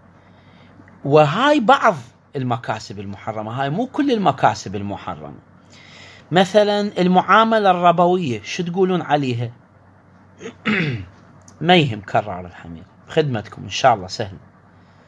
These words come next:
أنت وساقية الحسين تكونون حضور إن شاء الله. أحسنتم، محرمة. بيع الخمر، بيع الخمر م-، مكسب شنو؟ أيضا محرم. مثلا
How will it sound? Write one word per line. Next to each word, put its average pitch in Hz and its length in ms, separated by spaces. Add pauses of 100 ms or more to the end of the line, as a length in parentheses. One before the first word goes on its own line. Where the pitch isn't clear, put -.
(540)
أنت 147 220
وساقية 143 600
الحسين 170 440
تكونون 123 340
حضور 110 340
إن 85 80
شاء - 220
الله. 101 120 (1600)
أحسنتم، 135 680
محرمة. 131 600 (200)
بيع 220 300
الخمر، 220 480 (720)
بيع 202 280
الخمر 190 560
م-، 156 280
مكسب 185 320
شنو؟ 170 380 (360)
أيضا 143 420 (260)
محرم. 143 760
مثلا 95 440